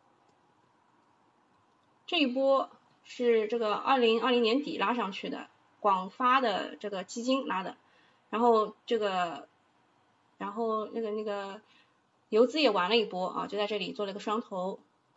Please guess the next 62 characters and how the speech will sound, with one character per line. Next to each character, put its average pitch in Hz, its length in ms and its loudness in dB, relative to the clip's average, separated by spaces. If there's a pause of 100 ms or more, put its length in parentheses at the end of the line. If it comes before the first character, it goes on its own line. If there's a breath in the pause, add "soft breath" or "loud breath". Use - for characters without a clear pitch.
现 285 200 -2
在， 233 460 2 (260)
现 302 140 -4
在 262 200 -6
这 285 120 -2
个 233 80 0
股 - 400 -12 (120)
不 339 80 -8
能 233 120 2
看 285 180 -2
啊， - 280 -2 (680 soft breath)
它 392 140 0
今 403 180 2
天 415 160 6
能 277 200 2
涨 330 220 -4
是 - 140 -2
因 294 80 4
为 285 100 0
这 262 120 -8
个 220 400 -2
H 311 220 -2
I 302 120 0
T 320 160 -6
电 294 180 0
池 220 180 -4
带 302 200 0
动 190 140 -8
了 165 100 -12
它， - 300 -14 (160)
沙 330 220 0
煤 269 160 4
国 202 220 -2
际 - 400 -6 (640 soft breath)
有 190 220 -2
这 240 100 2
个 240 60 2
H 254 200 -2
I 254 100 2
T 254 120 -4
电 254 200 0
池 - 180 -6
的 190 500 -4
概 262 160 6
念， 185 320 -4 (520)
然 226 120 -4
后 226 100 2
带 262 200 4
动 233 120 0
了 185 120 -6
它。 - 280 -14 (380)
啊， - 240 -14
当 349 140 -2
然 320 180 -2
这 311 80 -6
个 294 80 -4
H 320 160 -4
I 311 80 2
T 302 140 -2
电 294 160 2
池 - 180 -4
最， 254 320 -4